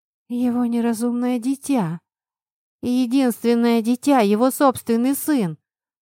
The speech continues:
Ну, конечно же, тогда всё сходится. Я завозилась, устраиваясь поудобнее. «А что, если это всё-таки Мстислав?» спросила у Степана. «Нет же, ничего не сходится, потому что этот колдун...»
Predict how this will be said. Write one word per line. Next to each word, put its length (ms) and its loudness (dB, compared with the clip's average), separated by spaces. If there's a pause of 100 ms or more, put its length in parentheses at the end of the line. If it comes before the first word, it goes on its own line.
(160)
Ну, 120 -4
конечно 640 0
же, 180 -4 (360)
тогда 300 2
всё 200 0
сходится. 720 -2 (1120)
Я 240 -2
завозилась, 640 -2
устраиваясь 580 -4
поудобнее. 640 -4 (640)
«А 160 -10
что, 520 -4
если 440 -2
это 280 0
всё-таки 480 -4
Мстислав?» 720 -2 (680)
спросила 560 -6
у 40 -4
Степана. 560 -8 (760)
«Нет 380 0
же, 100 -2
ничего 340 -2
не 140 0
сходится, 540 -2
потому 340 0
что 140 0
этот 200 -2
колдун...» 520 2